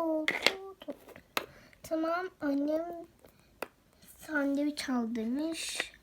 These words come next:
Fakat sandviç kalmamış. O yüzden ben... Ya bunun ismi neydi? Of, unuttum. Neyse. Hmm. Spagetti mi almış? Yok. Hadi gel.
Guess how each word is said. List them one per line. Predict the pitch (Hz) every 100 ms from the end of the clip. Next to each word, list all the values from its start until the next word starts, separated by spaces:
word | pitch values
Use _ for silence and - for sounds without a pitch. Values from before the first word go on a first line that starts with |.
| - -
Fakat | 254 277 277
sandviç | 277 247 254
kalmamış. | - 240 226 269 254
O |
yüzden | 233 240 226
ben... | 233 311 370 - - - - - - - - _ _ _ - - - - - _ - _ - - -
Ya | 254 370 - - -
bunun | 349
ismi | 466 - 466
neydi? | 302 254 269 311 - -
Of, | 294 -
unuttum. | 311 311 - 294 262
Neyse. | 302 294 294 226 - - - - - - - - -
Hmm. | 254 247 240 233 226 226 226 226 240 - - - - - - _ - - - - _ _
Spagetti | - - - 254 254 269 - 330 359 311 - -
mi | 269
almış? | 247 240 277 339 - -
Yok. | - -
Hadi | 254 240
gel. | -